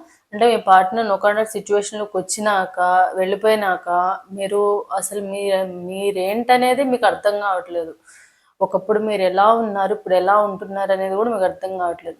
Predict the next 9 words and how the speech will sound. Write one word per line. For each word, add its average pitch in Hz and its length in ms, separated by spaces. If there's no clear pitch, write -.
మరి 240 240
మీ 214 160
పార్ట్నర్ 196 540
ఎలా 190 220
ఉన్నారు 190 380
ఇప్పుడు? 180 280
So 190 80
మీరు 196 240
ఇంత 190 280